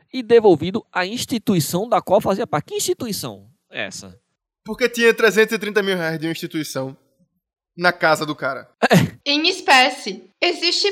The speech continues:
Speaker 3: Pix hoje, galera. Se você tem trezentos e trinta mil reais em espécie na sua casa, não deve ser pra coisa boa.
Speaker 2: Dois quilos e trezentos.
Speaker 1: É pouco, né?
Speaker 3: Ah, pensei
Speaker 2: Tá,
Speaker 3: que era
Speaker 2: tá,
Speaker 3: mais.
Speaker 2: também achei.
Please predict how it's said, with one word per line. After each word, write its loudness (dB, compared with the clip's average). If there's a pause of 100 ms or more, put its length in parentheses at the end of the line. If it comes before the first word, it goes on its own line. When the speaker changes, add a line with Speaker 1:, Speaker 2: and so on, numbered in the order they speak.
(140)
Speaker 3:
Pix 0
hoje, -8
galera. -8 (260)
Se -10
você 0
tem -4
trezentos -6
e -20
trinta -6
mil -4
reais -4
em -10
espécie -6
na -12
sua -16
casa, -4
não -8
deve 4
ser -6
pra -10
coisa -8
boa. -10
Speaker 2:
Dois -2
quilos -8
e -10
trezentos. -10 (140)
Speaker 1:
É -12
pouco, -8
né? -8 (340)
Speaker 3:
Ah, -2
pensei -4
Speaker 2:
Tá, -4
Speaker 3:
que -6
era -2
Speaker 2:
tá, -8
Speaker 3:
mais. 0
Speaker 2:
também -10
achei. -6